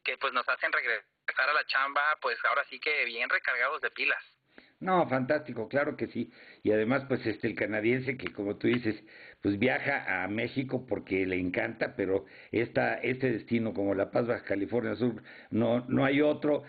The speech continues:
Speaker 2: y es único en la riqueza que tiene tanto de fauna como de vegetación, toda esta parte botánica que me estabas platicando para el, el turismo,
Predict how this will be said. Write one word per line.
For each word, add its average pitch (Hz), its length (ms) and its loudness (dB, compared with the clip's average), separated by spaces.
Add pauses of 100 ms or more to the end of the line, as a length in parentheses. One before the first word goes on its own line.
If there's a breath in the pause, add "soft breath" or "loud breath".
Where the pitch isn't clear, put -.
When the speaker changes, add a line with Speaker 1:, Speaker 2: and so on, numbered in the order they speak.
(200 loud breath)
Speaker 2:
y 120 180 2
es - 140 0
único 165 460 4
en 120 80 0
la 110 120 2
riqueza 127 600 -2
que - 120 -4
tiene 113 560 -2 (260 loud breath)
tanto 101 340 0
de 101 120 2
fauna 131 540 2
como 101 260 -2
de 101 100 4
vegetación, 113 760 0
toda 143 200 2
esta 131 220 -2
parte 127 240 0
botánica 117 640 -2
que 98 100 -6
me 95 80 -2
estabas 117 300 0
platicando 110 680 -2 (380 loud breath)
para 92 380 0
el, 87 300 2
el 90 360 2
turismo, 110 720 4